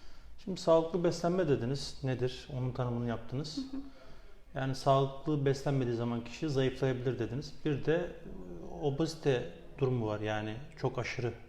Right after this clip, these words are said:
Speaker 1: kilo ala-, kilo alma durumu var.
Speaker 2: Maalesef.
Speaker 1: Obezite niye oluyor yani? Nedir obezite?
Speaker 2: Şimdi öncelikle şunu söyleyebilirim obezite ile ilgili.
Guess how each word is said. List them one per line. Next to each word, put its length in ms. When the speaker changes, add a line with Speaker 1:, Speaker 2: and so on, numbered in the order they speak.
Speaker 1:
kilo 140
ala-, 360
kilo 140
alma 260
durumu 220
var. 120
Speaker 2:
Maalesef. 260
Speaker 1:
Obezite 600
niye 220
oluyor 280
yani? 280
Nedir 220
obezite? 440
Speaker 2:
Şimdi 320
öncelikle 800
şunu 240
söyleyebilirim 680
obezite 540
ile 220
ilgili. 320